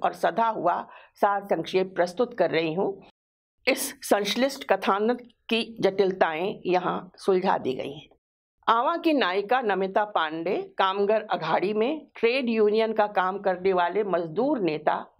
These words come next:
देवी शंकर पांडे की बेटी है और एक श्रमिक आंदोलन के दौरान हुए जानलेवा हमले में पांडे जी बच तो गए हैं, लेकिन पक्षाघात के शिकार हो गए,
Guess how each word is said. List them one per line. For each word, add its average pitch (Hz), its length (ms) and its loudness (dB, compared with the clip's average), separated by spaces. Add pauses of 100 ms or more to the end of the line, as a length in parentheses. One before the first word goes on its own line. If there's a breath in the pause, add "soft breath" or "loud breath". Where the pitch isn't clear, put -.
देवी 185 240 2
शंकर 185 340 -2
पांडे 170 440 0
की - 460 -6
बेटी 170 420 0
है 277 220 0 (140)
और 240 220 2 (260)
एक 330 300 -2
श्रमिक 277 580 0
आंदोलन 220 640 2
के 254 140 -2
दौरान 208 680 2
हुए 208 480 0 (140)
जानलेवा 196 500 2
हमले 180 420 0
में 180 260 -4 (800)
पांडे 196 280 2
जी 226 160 2
बच 202 320 0
तो 269 80 4
गए 180 240 2
हैं, 226 180 -2
लेकिन 214 320 -2
पक्षाघात 175 720 -2
के 208 100 0
शिकार 196 520 -2
हो - 180 -8
गए, - 200 -6